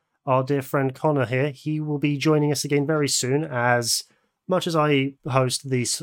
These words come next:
popular segment with Essie of Aaron Spencer Productions talking about Dungeons and Dragons, the fine and broad world of card gaming, T C Gs and C C Gs is something that has united Connor and I together. So a regular segment much like that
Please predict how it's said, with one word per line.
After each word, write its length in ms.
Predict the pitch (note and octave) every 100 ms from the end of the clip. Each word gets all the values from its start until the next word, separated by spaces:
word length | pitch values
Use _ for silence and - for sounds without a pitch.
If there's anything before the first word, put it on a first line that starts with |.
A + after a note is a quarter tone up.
| E3
popular 280 | C3 C3 A#2+
segment 440 | - B2 B2 C#3
with 340 | B2 A2+ G#2 - -
Essie 380 | B2+ - B2 B2
of 80 | A2+
Aaron 160 | A2+
Spencer 300 | A2 A#2+ G#2+
Productions 500 | A2 A2 A2 - A2
talking 220 | - A#2+ A2+
about 160 | A2+
Dungeons 260 | A#2 A2+ A2+
and 100 | G#2+
Dragons, 480 | B2+ A#2+ B2+ D3 - _ _ -
the 80 | B2+
fine 460 | - F#3 F3 F3+
and 120 | E3+
broad 360 | C#3+ D3+ D#3 C3+
world 380 | B2+ A#2+ C3 C#3 -
of 320 | A#2+ A2+ G#2
card 280 | - C3 C3
gaming, 580 | B2+ B2 B2 B2+ G3 C3
T 160 | - B2
C 160 | C3
Gs 260 | A#2 A#2+ A2
and 100 | G#2+
C 140 | B2+
C 160 | A2 A#2
Gs 300 | G#2 A2 A#2+ -
is 180 | C#3+ A#2
something 280 | C#3 C3 B2+
that 100 | A#2
has 160 | A#2
united 480 | A#2+ B2 B2 B2 A#2+ - _ _ _ _
Connor 300 | - C#3 B2+
and 80 | A#2+
I 240 | B2 B2
together. 480 | A#2+ C3 B2 B2 B2+
So 640 | B2+ - B2+ A2+ A2+ A2+ A#2+
a 160 | - B2
regular 280 | C3+ C3 B2+
segment 400 | - B2 A#2+ B2+
much 280 | C3 B2+ C3+
like 180 | A#2
that 240 | - A#2+